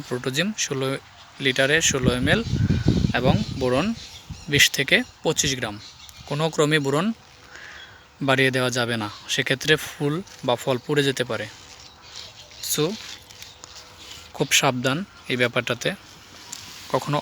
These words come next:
ওভারডোজ করবেন না। তো এই বাগানে যে রয়েছেন উনি কিন্তু খুব শৌখিন মানুষ, যার কারণে দেখেন নালাটা কত সুন্দর, গাছও অনেক সুন্দর দেখেন। তো আমি চাই আপনারা এভাবে পেঁপে চাষ করেন, লাভবান হন। তো সে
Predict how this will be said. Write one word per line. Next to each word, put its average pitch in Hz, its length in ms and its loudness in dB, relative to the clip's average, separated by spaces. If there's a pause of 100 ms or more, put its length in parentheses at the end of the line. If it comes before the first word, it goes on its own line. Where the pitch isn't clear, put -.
ওভারডোজ 131 340 2 (100)
করবেন 110 280 0
না। 101 60 -8 (1800)
তো - 140 -12
এই 135 120 6
বাগানে 139 800 2 (120)
যে 131 100 4 (160)
রয়েছেন 131 340 2 (140)
উনি 123 120 -2 (100)
কিন্তু 135 220 -4
খুব 135 180 -6
শৌখিন 127 360 -2
মানুষ, 127 220 2 (200)
যার 123 160 6
কারণে 127 220 0
দেখেন 120 160 -4 (100)
নালাটা 120 340 2
কত 123 100 -2 (120)
সুন্দর, 113 260 -2 (540)
গাছও 120 340 2
অনেক 143 140 2 (100)
সুন্দর 107 260 -2 (680)
দেখেন। 117 200 -6 (1400)
তো - 100 -20
আমি 170 140 6
চাই 170 160 10
আপনারা 156 260 2
এভাবে 143 240 0
পেঁপে 135 240 -2
চাষ 139 180 2
করেন, 147 240 -4
লাভবান 127 420 0
হন। 135 120 0 (880)
তো - 60 -2 (100)
সে - 80 6